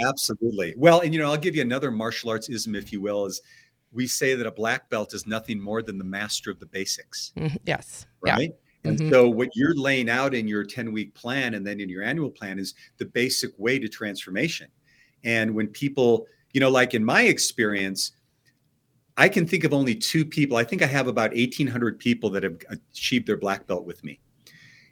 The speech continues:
Speaker 1: And I can think of only two that when they came on board had all of the skills necessary to be a black belt. Focus, concentration, flexibility, strength, tenacity, all those things.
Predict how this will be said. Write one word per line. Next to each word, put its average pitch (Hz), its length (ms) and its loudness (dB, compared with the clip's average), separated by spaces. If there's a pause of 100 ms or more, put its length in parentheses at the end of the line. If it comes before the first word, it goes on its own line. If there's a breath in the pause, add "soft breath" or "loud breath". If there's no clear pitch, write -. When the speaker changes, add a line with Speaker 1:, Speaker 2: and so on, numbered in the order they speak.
(140 soft breath)
Speaker 1:
And 120 160 8
I 147 60 10
can 165 180 6
think 165 160 4
of 139 100 6
only 127 240 6
two 110 540 6
that 110 160 4
when 110 140 2
they 104 120 4
came 123 320 2
on 107 180 2
board 107 360 8
had 104 240 6 (100)
all 135 380 4
of 151 100 0
the 131 80 -2
skills 117 380 2
necessary 107 420 0
to 92 60 -4
be 92 80 0
a 92 60 0
black 90 280 -4
belt. - 200 -12 (420 soft breath)
Focus, 143 320 8
concentration, 113 720 0
flexibility, 110 640 2
strength, 107 480 -2
tenacity, 101 440 -2
all 107 120 2
those 107 180 -2
things. 82 280 -10